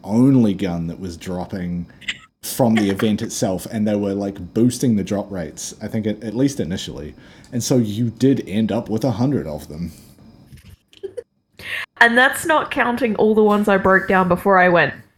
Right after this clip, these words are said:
Speaker 1: This will be
Speaker 2: "Hey,
Speaker 1: funny." Yeah. <laughs>
Speaker 2: this really upsets a lot of people in the server that I
Speaker 1: Yeah.
Speaker 2: have so many of this gun.
Speaker 1: Yeah.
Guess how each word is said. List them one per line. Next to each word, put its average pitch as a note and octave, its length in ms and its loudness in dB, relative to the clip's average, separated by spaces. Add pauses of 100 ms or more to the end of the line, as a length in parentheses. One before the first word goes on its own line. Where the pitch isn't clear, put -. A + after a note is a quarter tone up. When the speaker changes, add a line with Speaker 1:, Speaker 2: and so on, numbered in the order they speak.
(100)
Speaker 1:
This G#2+ 160 -4
will F2 60 -4
be D#2 60 -4
Speaker 2:
"Hey, D#2+ 120 0
Speaker 1:
funny." - 240 -4 (160)
Yeah. - 580 -2
<laughs> - 40 -6
Speaker 2:
this G#3+ 220 0
really G3+ 500 4
upsets - 580 0
a G3+ 60 2
lot D3+ 200 2
of D#3+ 80 2
people D#3+ 400 2
in D#3+ 100 0
the E3 80 0
server C#3+ 380 0
that C#3 160 2
I - 120 4
Speaker 1:
Yeah. G#3+ 60 4
Speaker 2:
have - 180 0
so D#3+ 440 2
many F3+ 280 4
of - 60 -2 (100)
this B3+ 220 0
gun. D#3 280 6
Speaker 1:
Yeah. A2+ 240 4